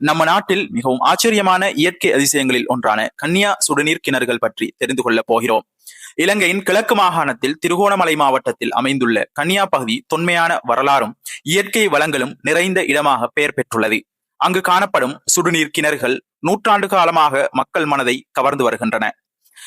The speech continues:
இந்த கிணறுகள் ஏழு தனித்தனியான கிணறுகளாக இருக்கின்றன. ஒவ்வொரு கிணறும் ஒரே இடத்தில் இருந்தாலும் அதிலிருந்து வரும் நீரின் சூடான தன்மை வேறுபட்டிருக்கும். சில கிணறுகளில் நீர் அதிகமான சூடாக இருக்கும், சிலவற்றில்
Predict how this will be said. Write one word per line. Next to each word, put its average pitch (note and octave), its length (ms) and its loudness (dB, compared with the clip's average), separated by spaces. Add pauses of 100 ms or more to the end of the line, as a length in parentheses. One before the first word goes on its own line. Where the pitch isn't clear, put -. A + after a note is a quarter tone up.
(260)
இந்த G#3 200 2 (220)
கிணறுகள் G3+ 460 2 (180)
ஏழு A3 260 4
தனித்தனியான F#3 680 0
கிணறுகளாக D#3 680 0
இருக்கின்றன. A#2 480 -2 (340)
ஒவ்வொரு D3+ 300 2
கிணறும் D3 460 -2
ஒரே E3 260 2
இடத்தில் D#3 400 0
இருந்தாலும் C3+ 580 0
அதிலிருந்து D3 480 0
வரும் C3 260 0
நீரின் D#3+ 340 0 (160)
சூடான E3 420 2
தன்மை C3+ 320 -2 (400)
வேறுபட்டிருக்கும். D#3 800 0 (180)
சில B2+ 220 0
கிணறுகளில் D#3 540 0 (300)
நீர் E3+ 300 0
அதிகமான F#3 600 2
சூடாக D3+ 440 2
இருக்கும், B2 440 -2
சிலவற்றில் B2+ 560 0